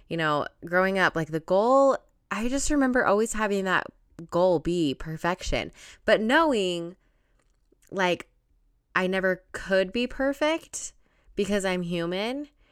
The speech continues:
And, like, even, like, everyone around me was still striving per-, for perfection.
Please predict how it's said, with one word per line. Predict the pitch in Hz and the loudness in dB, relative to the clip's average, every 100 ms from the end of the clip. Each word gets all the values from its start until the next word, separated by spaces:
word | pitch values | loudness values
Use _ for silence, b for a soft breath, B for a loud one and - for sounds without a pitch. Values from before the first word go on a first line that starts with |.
| _ _ _ - | _ _ _ 0
And, | 196 | 2
like, | 190 185 | 2 -2
even, | 214 226 214 196 - _ _ 196 | -2 -2 -2 -4 -10 _ _ -8
like, | 190 | -4
everyone | 185 185 180 | -2 -2 -2
around | 185 202 214 | 0 2 2
me | 190 | 0
was | 160 165 156 | 0 -2 -2
still | - 185 165 151 - | -2 -2 0 -2 -4
striving | - - 165 165 165 | -4 0 2 2 -2
per-, | - 170 | -4 -6
for | - 160 | -4 -6
perfection. | 156 170 156 147 - - 135 139 175 | -4 -4 -2 -4 -4 -6 -4 -6 -10